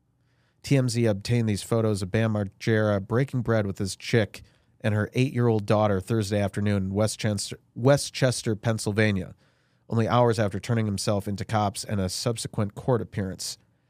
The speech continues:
Folks who were there say Bam hit up a restaurant called Stove and Tap with his group chowing down on French fries plus macaroni and cheese. I'm glad they're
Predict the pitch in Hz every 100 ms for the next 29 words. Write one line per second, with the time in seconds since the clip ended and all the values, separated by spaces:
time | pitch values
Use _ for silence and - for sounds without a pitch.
0 | _ _ _ - 147 - 135 113 110 110
1 | - 104 95 113 110 98 113 113 107 -
2 | 110 98 95 117 - 104 101 101 98 -
3 | 131 127 110 95 117 110 101 _ _ _
4 | _ _ _ _ _ _ - 120 107 87
5 | - 113 - 117 120 117 104 104 92 -
6 | 135 127 - 110 98 90 - - _ _
7 | _ 117 - 104 107 110 117 107 104 101
8 | 92 - 107 92 - - 87 101 107 107
9 | 101 101